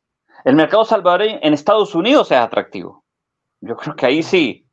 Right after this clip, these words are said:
sabes de que hay mucho dinero, pero, eh, nuestra selección, yo creo de que ojalá que en las próximas generaciones tengamos jugadores jugando en otros equipos, ¿no? Pero,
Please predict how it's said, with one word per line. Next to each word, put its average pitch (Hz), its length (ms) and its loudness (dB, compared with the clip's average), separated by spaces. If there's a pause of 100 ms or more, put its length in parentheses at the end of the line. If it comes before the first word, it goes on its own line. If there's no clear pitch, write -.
(400)
sabes 131 360 2
de 127 140 -4
que 127 220 0
hay 120 160 2
mucho 120 260 -6
dinero, 127 440 0
pero, 101 340 -2 (580)
eh, 113 220 -2
nuestra 120 320 -4
selección, 143 640 -2
yo 156 120 0
creo 147 200 2
de 143 180 0
que 110 400 -4 (520)
ojalá 113 520 0
que 165 80 -4
en 135 80 -2
las 110 140 -6
próximas 139 640 0 (100)
generaciones 120 640 0
tengamos 131 360 0
jugadores 120 680 0
jugando 123 520 0
en 110 100 0
otros 101 260 -4
equipos, 131 460 -6
¿no? 101 200 -6
Pero, 98 340 -2